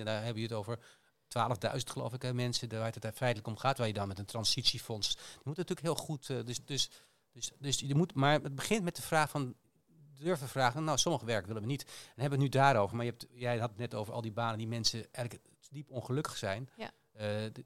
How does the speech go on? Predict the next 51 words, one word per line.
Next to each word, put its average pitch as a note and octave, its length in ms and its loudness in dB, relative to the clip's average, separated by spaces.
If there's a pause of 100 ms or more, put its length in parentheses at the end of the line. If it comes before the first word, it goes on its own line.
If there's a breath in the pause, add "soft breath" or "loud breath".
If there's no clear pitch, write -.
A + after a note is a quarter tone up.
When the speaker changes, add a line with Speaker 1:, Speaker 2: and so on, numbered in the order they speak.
Speaker 1:
ja, C3+ 200 2
dan G#2 100 0
zou A2+ 180 0
je A#2 60 -2
ook C3+ 100 -4
die - 100 -8
vraag, C#3 140 0
en B2+ 180 0
moeten B2 200 2
we A2+ 200 -4 (300)
sommige A2+ 300 0
werk A#2 200 0
op B2+ 60 -10
de C3+ 60 -4
Zuidas E3 400 2
wel E3 160 2
willen? A2 500 -2
Draagt A2 260 -2
dat D3+ 140 0
nou D#3+ 160 2
ergens D3 220 0
toe D3 120 -6
bij, A#2 260 -2
hè? D#3+ 80 -4
Dat E3 160 -4
zijn A2+ 260 -2
allemaal, D3 260 0
Speaker 2:
Ja, F#4+ 200 -2
z-, - 120 -2
Speaker 1:
eh, - 120 -6
Speaker 2:
z-, - 100 -8 (260)
maar D4+ 100 -8
Shannon, D#4+ 220 -6
ben D#4 100 -2
jij D4+ 140 -4
het D#4 100 -8
hiermee D4 300 -6
eens? E4 180 -6
Zijn D4 120 -4
er D4+ 60 -8
bepo-, C4+ 320 -6
bepaalde B3+ 580 -2
beroepen B3+ 340 -4
die B3+ 120 -4
we B3 60 -6
gewoon A#3 360 -2
niet A#3 340 -6
meer A3+ 160 -4
moeten A#3 320 -4
willen A3 200 0
hebben? B3+ 300 2